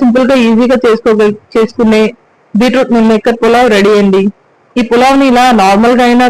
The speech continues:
తినొచ్చు, లేదు అంటే గనక ఏదన్నా సింపుల్ రైతాతో తినొచ్చు. ఇందులో ఎలాంటి మసాలాలు యూజ్ చేయలేదు కాబట్టి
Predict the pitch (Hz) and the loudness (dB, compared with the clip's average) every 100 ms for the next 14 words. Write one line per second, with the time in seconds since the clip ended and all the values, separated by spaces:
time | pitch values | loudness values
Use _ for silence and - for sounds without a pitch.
0 | 226 196 196 - 262 392 _ _ _ - | 0 -2 -2 -2 -4 -4 _ _ _ -4
1 | 214 233 269 262 233 226 214 208 - - | -2 0 2 2 2 0 0 0 -2 -2
2 | 220 214 220 233 240 - 247 220 262 233 | -2 0 0 -2 -6 -6 -2 0 0 0
3 | 190 185 226 214 220 208 185 180 - 254 | 0 0 0 0 0 0 -2 -4 -2 -4
4 | 427 _ _ _ _ _ _ _ _ _ | -4 _ _ _ _ _ _ _ _ _
5 | _ _ _ 226 269 269 226 247 262 226 | _ _ _ -2 0 0 0 0 0 0
6 | 240 254 247 214 208 226 226 208 208 196 | 0 0 0 -2 -2 -2 -2 -2 -2 0
7 | 202 202 | -2 -2